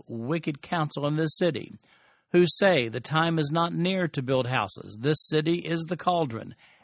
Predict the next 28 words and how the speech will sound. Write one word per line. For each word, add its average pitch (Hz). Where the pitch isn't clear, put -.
and 117
we 160
are 143
the 139
meat.' 139
Therefore 190
prophesy 175
against 151
them, 127
prophesy, 156
O 147
son 165
of 160
man." 156
Then 139
the 143
Spirit 147
of 143
the 139
Lord 143
fell 147
upon 147
me 151
and 147
said 143
to 135
me, 123
"Speak, -